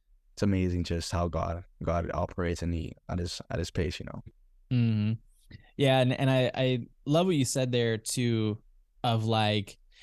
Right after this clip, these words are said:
Speaker 2: and, you know, obviously different people are in different scenarios. Um, but, like, where, where you're taking this as, like,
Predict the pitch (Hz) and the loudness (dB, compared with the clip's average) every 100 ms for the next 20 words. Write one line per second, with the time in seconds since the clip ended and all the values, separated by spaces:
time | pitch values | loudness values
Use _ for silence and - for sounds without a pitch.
0 | - 233 202 156 135 123 120 110 95 127 | 0 4 4 6 4 4 2 0 -2 -4
1 | 113 127 127 107 120 110 110 107 107 - | 0 2 2 2 2 4 4 6 4 2
2 | 107 104 107 104 98 - - 110 110 110 | 0 0 0 0 -2 -2 -2 2 4 4
3 | 101 101 101 - - _ - 110 104 101 | 2 0 -2 -8 -20 _ -2 2 2 2
4 | 98 101 _ 139 127 120 110 127 131 131 | 0 -2 _ 2 4 2 2 0 2 2
5 | 131 131 135 131 139 131 123 117 - - | 2 4 4 2 2 2 2 0 0 -2
6 | 117 110 110 104 110 104 104 - | 0 0 0 -2 -2 -2 -4 -10